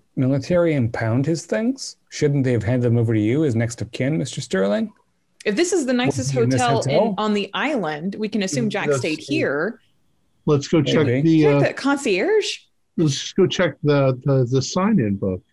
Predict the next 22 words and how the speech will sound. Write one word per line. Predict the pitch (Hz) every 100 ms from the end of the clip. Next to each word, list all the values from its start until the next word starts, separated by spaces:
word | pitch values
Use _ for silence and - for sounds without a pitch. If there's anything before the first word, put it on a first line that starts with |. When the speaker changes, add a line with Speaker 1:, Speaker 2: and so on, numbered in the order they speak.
| _
Speaker 3:
Yeah, | 190 196 113
maybe | 113 160 208 208
his | 233 226 165 147
room | 190 208 185
is | 170 139 - -
right | - 147 175 151
next | 160 160 - - -
to | 165
Speaker 4:
I'll, | 185 185 151
I'll | 160 160
go | 165
down | 151 156 156
right | 156 156
now | 214
and | 196 107
check | - 87 -
it. | 98 _ _ _ _ _ _ _ _
Speaker 1:
Let's, | 147 165 165 -
well, | 147 143
we | 135
can't | 135 156 139
separate. | - - - 175 160 - 110 101 -